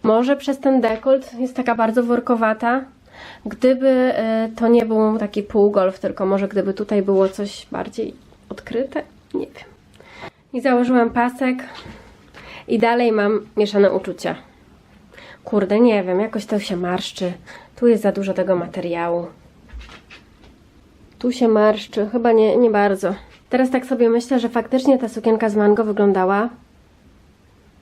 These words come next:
najlepiej z tego wszystkiego. Ciekawe, czy jest rozmiar X S, bo nie sprawdzałam. Może S-ka to jest już najmniejsza rozmiarówka? Nie wiem, zerknę. Też, e, nie wiem, czy ten kolor mi pasuje, jest taki blady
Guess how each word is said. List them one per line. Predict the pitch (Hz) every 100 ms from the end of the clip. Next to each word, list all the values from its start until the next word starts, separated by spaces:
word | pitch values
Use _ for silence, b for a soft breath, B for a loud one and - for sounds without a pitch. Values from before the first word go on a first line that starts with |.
| -
najlepiej | 202 190 190 180 175
z | -
tego | 190 185
wszystkiego. | 202 - 185 175 180 190 B B
Ciekawe, | - 262 349 339
czy | 269
jest | 269
rozmiar | 254 247 233
X | 226 -
S, | - 202 208
bo | 226 233 233
nie | 240
sprawdzałam. | 247 220 214 247 254 277 311 330 B B B B B
Może | 240 247 -
S-ka | 254 254 254
to |
jest | 240 240
już | 233
najmniejsza | 233 226 226 226 247
rozmiarówka? | 240 240 240 240 - 262 269 269 - -
Nie | 220 214
wiem, | 220 233 262 269 B B B 220
zerknę. | 226 220 220 233 214 233 254 B B -
Też, | 285 285 -
e, | - 262 254 262
nie | 285
wiem, | 320 320
czy | -
ten | 359
kolor | 370 370 233 208
mi | 202
pasuje, | 208 202 196
jest | 202 202
taki | 233 196
blady | 190 190 202 214 226